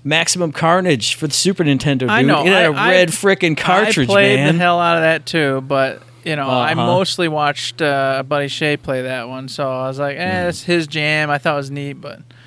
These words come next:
Speaker 2: uh, yeah.
Speaker 1: Plus, that was an actual comic book arc that I got into and tried to get all the issues for. So it was like, here's, here's a comic book moment and a video game moment,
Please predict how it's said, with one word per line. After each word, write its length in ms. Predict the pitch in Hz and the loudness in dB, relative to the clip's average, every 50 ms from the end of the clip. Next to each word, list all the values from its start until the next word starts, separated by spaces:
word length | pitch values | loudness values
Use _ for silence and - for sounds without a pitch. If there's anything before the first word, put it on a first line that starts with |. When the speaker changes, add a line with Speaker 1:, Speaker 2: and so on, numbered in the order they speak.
| - - - - - - - - - - - | -20 -20 -20 -20 -20 -20 -20 -20 -20 -20 -20
Speaker 2:
uh, 60 | - - - - | -20 -20 -20 -20
yeah. 100 | - - - - - - - - | -20 -20 -20 -20 -20 -20 -16 -6
Speaker 1:
Plus, 200 | - 147 - - - | -2 0 0 2 2
that 140 | 147 160 180 | 2 2 4
was 140 | 180 151 | 4 2
an 100 | 147 135 | 2 2
actual 320 | 127 131 135 - - 123 107 | 2 2 0 0 0 0 -2
comic 420 | - - - - 127 131 127 - | -2 -2 -2 0 2 2 0 0
book 180 | - 117 104 - - | 0 -2 -2 -2 -4
arc 340 | 110 110 117 123 - - - - | -2 0 0 0 -2 -4 -8 -6
that 140 | 110 104 | -4 -4
I 80 | 98 90 | -4 -6
got 340 | 87 98 - 107 113 117 - - | -8 -6 -2 -2 -2 -2 -2 -4
into 480 | 104 117 120 - - 143 139 147 151 160 | -6 -4 -4 -4 -2 -2 -2 -2 -2 -4
and 180 | - 113 104 | -6 -8 -8
tried 300 | - - 117 117 117 113 | -6 -4 -2 -2 -2 -2
to 80 | 120 110 - - - - | -4 -8 -8 -10 -10 -4
get 200 | 123 120 117 - | 0 0 0 0
all 200 | 113 120 127 120 | 0 0 0 2
the 280 | 120 127 131 127 127 131 - _ _ _ _ _ - | 2 2 0 0 0 -4 -10 _ _ _ _ _ -4
issues 380 | - 135 - - 139 135 131 - | -2 -2 0 0 0 0 -2 -2
for. 400 | - - 135 131 135 139 147 143 - - - - - - | -4 -4 -2 0 0 0 -2 -2 -6 -10 -20 -20 -18 -8
So 120 | - 131 | -2 -2
it 20 | 123 | 0
was 100 | 117 120 | 0 -2
like, 140 | 110 98 - | -4 -6 -8
here's, 340 | - - - 143 139 123 - - - - - - | -10 -6 -2 -2 -2 -2 -4 -8 -16 -20 -6 -2
here's 180 | - 170 139 | 0 0 0
a 40 | 113 | -2
comic 440 | - - - 170 175 170 151 - - | -6 -4 0 0 2 2 0 0 -2
book 200 | 135 123 - - | -4 -4 -2 -2
moment 380 | 120 127 123 123 120 117 113 - - - - - - - - | -2 0 0 0 0 -2 -6 -8 -14 -20 -20 -20 -16 -10 -6
and 240 | 147 151 160 160 | -2 0 0 0
a 20 | 143 | 0
video 300 | 123 143 143 147 139 131 | 0 0 2 2 2 2
game 320 | 120 117 127 127 127 123 123 | 0 0 0 2 2 2 2
moment, 360 | 120 117 117 117 120 110 | 0 0 -2 -2 -4 -6